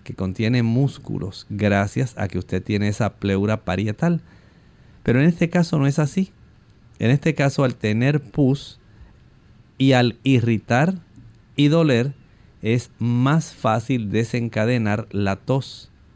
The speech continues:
Hay una irritación, añádale a eso. Si usted tiene este cúmulo purulento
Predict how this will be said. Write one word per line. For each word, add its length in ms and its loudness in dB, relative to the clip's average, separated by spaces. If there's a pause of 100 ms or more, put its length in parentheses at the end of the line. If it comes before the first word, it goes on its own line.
(480)
Hay 220 2
una 160 2
irritación, 720 0 (220)
añádale 580 2
a 80 2
eso. 300 -2 (640)
Si 180 -2
usted 300 0
tiene 560 0 (1000)
este 640 0
cúmulo 600 2 (200)
purulento 800 0